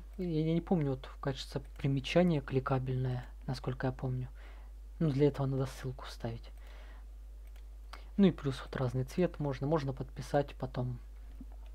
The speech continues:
Например, видите, там, чёрт, клик на меня, например, да, ну это по выбору.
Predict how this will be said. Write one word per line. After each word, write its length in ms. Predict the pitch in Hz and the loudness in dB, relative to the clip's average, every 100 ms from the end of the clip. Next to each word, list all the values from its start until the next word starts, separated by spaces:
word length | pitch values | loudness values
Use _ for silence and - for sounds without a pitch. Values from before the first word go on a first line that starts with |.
| - - - - - - - | -12 -12 -12 -12 -12 -4 2
Например, 480 | 135 147 139 131 - - - - - - - - - | 2 4 2 2 -2 -10 -12 -12 -12 -12 -12 -12 -4
видите, 300 | 175 143 - - | 0 0 0 -4
там, 140 | 131 - - - - - - - - - - - - - - - - - - - - - | -4 -4 -10 -12 -12 -12 -12 -12 -12 -12 -12 -12 -12 -12 -12 -12 -12 -14 -14 -12 -12 -8
чёрт, 400 | - 135 127 - - - - - - - - - - - - - - - - - - - - - - - - | -2 -2 -2 -6 -12 -12 -12 -12 -12 -12 -12 -12 -12 -12 -12 -12 -12 -12 -12 -12 -10 -10 -10 -12 -12 -8 4
клик 360 | 147 139 131 | 6 6 2
на 120 | 135 127 | 2 2
меня, 260 | 131 127 | 4 4
например, 380 | 123 123 131 123 | 2 0 0 2
да, 180 | 127 143 - | 2 0 2
ну 140 | 180 | 2
это 220 | 165 - | 4 2
по 180 | 135 135 | 2 4
выбору. 380 | 135 127 127 123 | 4 4 0 -2